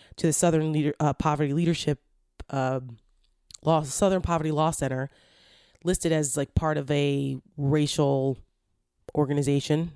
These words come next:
It's, like, racist. So that's no good. So she's real proud of her Confederate history down there in the South. Not a lot of people in the South are, you know,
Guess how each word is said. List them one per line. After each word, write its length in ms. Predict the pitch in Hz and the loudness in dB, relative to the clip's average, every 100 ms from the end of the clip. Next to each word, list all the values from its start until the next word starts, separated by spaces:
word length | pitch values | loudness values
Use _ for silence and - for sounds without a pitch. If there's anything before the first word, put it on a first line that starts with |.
| - | -16
It's, 160 | - 139 | -6 -4
like, 260 | 131 - - _ - | -4 -10 -20 _ -2
racist. 500 | 147 - 156 - - _ _ _ _ _ _ _ | 0 2 0 -2 -8 _ _ _ _ _ _ _
So 140 | - 196 | 0 0
that's 180 | 190 | 2
no 160 | 196 165 | 2 4
good. 380 | 147 143 151 214 _ _ | 4 2 0 -4 _ _
So 140 | - | -2
she's 220 | 165 214 175 | 0 0 2
real 400 | 175 311 302 - | 4 6 4 2
proud 540 | - 226 226 160 143 | 0 2 4 4 2
of 120 | 147 | 2
her 340 | 143 143 143 - - - | 2 2 2 0 -10 -6
Confederate 800 | - 165 - 165 151 135 - - - | -2 0 2 4 4 2 -2 -12 -4
history 520 | - - 123 - - _ - | 0 0 -2 -6 -10 _ -4
down 220 | 143 139 | 0 2
there 120 | 135 135 | 2 -2
in 80 | |
the 60 | 143 | -2
South. 360 | - - - - _ _ - | -2 -4 -8 -16 _ _ -2
Not 120 | 277 | 0
a 20 | |
lot 180 | 285 269 | 2 2
of 60 | - | 0
people 180 | 240 240 | 0 0
in 60 | |
the 60 | 226 | -2
South 260 | 214 214 | -2 -2
are, 220 | 240 254 156 | -2 0 0
you 60 | |
know, 240 | 156 208 | 0 -2